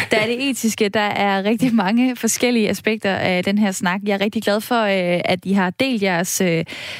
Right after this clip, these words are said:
tanker og holdninger, både her i studiet, og også alle jer, der har, øh, skrevet ind på S M S'en. Der er for eksempel en, der skriver lige nu, "Man kan jo også bare selv betale mere." Det er en helt anden snak, som, øh, <laughs> vi kunne, øh, åbne op for. Men, øh, kort til sidst, mit lytterpanel.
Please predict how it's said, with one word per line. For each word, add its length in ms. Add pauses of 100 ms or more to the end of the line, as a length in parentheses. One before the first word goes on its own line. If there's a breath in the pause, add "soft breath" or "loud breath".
(200 loud breath)
tanker 360 (100)
og 200
holdninger, 400
både 220
her 140
i 100
studiet, 500
og 120
også 340
alle 200
jer, 180
der 100
har, 320
øh, 240
skrevet 400
ind 140
på 160
S 100
M 60
S'en. 240
Der 60
er 40
for 100
eksempel 320
en, 80
der 60
skriver 260
lige 160
nu, 160 (360 loud breath)
"Man 100
kan 120
jo 100
også 180
bare 160
selv 340
betale 340
mere." 320 (540 loud breath)
Det 80
er 40
en 80
helt 220
anden 220
snak, 320
som, 280
øh, 120 (160)
<laughs> 120
vi 80
kunne, 520
øh, 80
åbne 360
op 80
for. 240 (460 loud breath)
Men, 200
øh, 500
kort 300
til 160
sidst, 400
mit 160
lytterpanel. 680